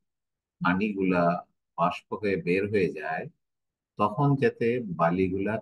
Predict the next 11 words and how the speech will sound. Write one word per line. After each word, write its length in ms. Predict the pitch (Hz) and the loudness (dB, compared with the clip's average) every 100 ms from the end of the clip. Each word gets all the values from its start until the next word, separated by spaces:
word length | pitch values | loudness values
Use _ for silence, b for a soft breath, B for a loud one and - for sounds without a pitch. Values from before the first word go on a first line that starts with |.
| - | -4
কলাপসে, 500 | 92 101 101 - 95 - _ - | 2 2 2 -4 -8 -8 _ -4
collapse 380 | 104 117 - | 0 0 -4
করে 260 | - 87 85 | -10 -6 -4
যাওয়ার 260 | 85 85 95 - | -4 -6 -8 -10
ability 520 | - 90 82 82 95 | -8 -4 -4 -6 -8
তৈরি, 340 | - 87 82 - _ _ - | -4 -2 -2 -6 _ _ -6
ability 440 | 101 92 87 95 | -4 0 0 0
থাকে। 360 | 92 - - - _ _ _ _ _ _ _ _ _ _ _ _ _ _ _ _ | -2 -2 -4 -8 _ _ _ _ _ _ _ _ _ _ _ _ _ _ _ _
কেন 160 | _ 107 135 135 - | _ 0 2 0 -2
দরকার 360 | 104 95 107 | 0 0 0
এটা? 300 | 104 98 131 | 0 0 -2